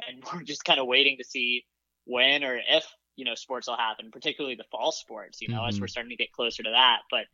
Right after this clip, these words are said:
Speaker 1: you know, there's certainly, we're certainly gonna be able to drum up our own excitement, you know, just talking uniforms and branding and fields and logos and all that, you know, it'll keep us engaged.
Speaker 2: Oh, yeah, for sure. Um, I wanna,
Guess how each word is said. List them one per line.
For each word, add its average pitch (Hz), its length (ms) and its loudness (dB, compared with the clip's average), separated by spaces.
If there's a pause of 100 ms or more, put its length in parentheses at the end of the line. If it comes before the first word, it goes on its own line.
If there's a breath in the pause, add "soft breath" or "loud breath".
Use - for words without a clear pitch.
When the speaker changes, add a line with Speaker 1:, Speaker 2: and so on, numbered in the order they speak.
(320)
Speaker 1:
you 123 100 -2
know, 113 240 2
there's 135 180 0
certainly, 151 640 2 (400)
we're 147 140 2
certainly 202 340 2
gonna 160 140 2
be 147 100 -2
able 135 120 0
to 120 180 -4
drum 131 200 0
up 131 180 4
our 127 100 -2
own 120 120 -6
excitement, 110 640 -4
you 120 120 -10
know, 104 140 -6
just - 200 -14
talking 113 380 -4
uniforms 113 800 -8
and 101 160 -20
branding 120 480 2 (120)
and 104 80 -20 (140)
fields 117 480 2
and 110 100 -14
logos 113 580 0
and - 60 -12
all 131 200 6
that, 123 380 2
you 120 60 -16
know, 110 300 -6 (180)
it'll 143 140 0
keep 190 220 -6
us 143 120 -2
engaged. - 540 -18
Speaker 2:
Oh, 117 120 0
yeah, 98 260 0
for - 180 -6
sure. 101 300 0 (560 soft breath)
Um, 123 340 6
I 139 220 8
wanna, 165 460 4